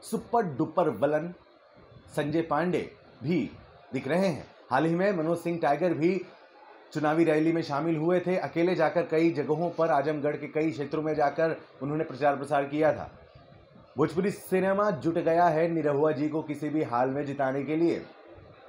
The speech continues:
आलम यह रहा कि मृदुल मनोज तिवारी, रितेश पांडे,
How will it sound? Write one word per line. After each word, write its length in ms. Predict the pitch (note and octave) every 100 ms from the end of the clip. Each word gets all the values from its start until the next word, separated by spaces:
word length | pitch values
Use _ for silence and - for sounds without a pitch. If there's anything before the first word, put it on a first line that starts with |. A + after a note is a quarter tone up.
| -
आलम 260 | B2 C#3+ D3
यह 120 | E3+
रहा 180 | D#3+ F3
कि 140 | E3+
मृदुल 240 | D3 F#3+
मनोज 260 | F3 D#3+ E3
तिवारी, 540 | - D#3 F3 F3 A#2 - - - - - - - - - - -
रितेश 340 | C#3 E3+ E3+
पांडे, 580 | E3+ F3 F#3+ F#3+ C#3 E2